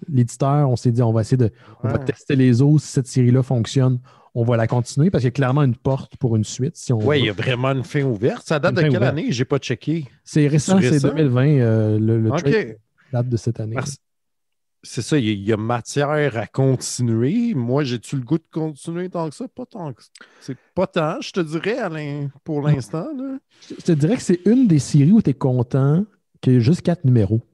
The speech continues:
Speaker 1: pour le trade. Parce que ça prend pas tant de temps à lire. On voit
Speaker 2: Mais
Speaker 1: rapidement.
Speaker 2: mettons, il y en aurait eu six, là.
Speaker 1: Ouais.
Speaker 2: Mettons, il y en aurait eu six, il y aurait eu le temps de, ça aurait mieux respiré, non ?
Speaker 1: Absolument.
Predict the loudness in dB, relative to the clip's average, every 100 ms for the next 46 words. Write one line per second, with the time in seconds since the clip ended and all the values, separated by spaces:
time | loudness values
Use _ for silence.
0 | _ _ -6 -4 -4 -6 -6 -12 _ _
1 | _ _ _ -4 -2 0 -2 -2 -4 -4
2 | 0 0 _ 0 2 0 _ 0 4 4
3 | 4 4 6 6 4 2 -2 _ _ _
4 | _ -6 0 2 4 2 2 2 2 2
5 | 2 0 -2 0 0 0 -2 -2 -6 -6
6 | -2 -2 -2 -8 -4 -2 0 -2 -6 _
7 | _ -6 -2 -2 -2 -4 -2 -2 -2 -2
8 | -4 -8 -6 -6 -6 -8 -8 -4 -2 -2
9 | -4 -6 -6 -8 -10 -12 -14 -12 -10 -4
10 | 0 0 0 -6 -10 -6 -4 -4 -4 -4
11 | -2 2 2 2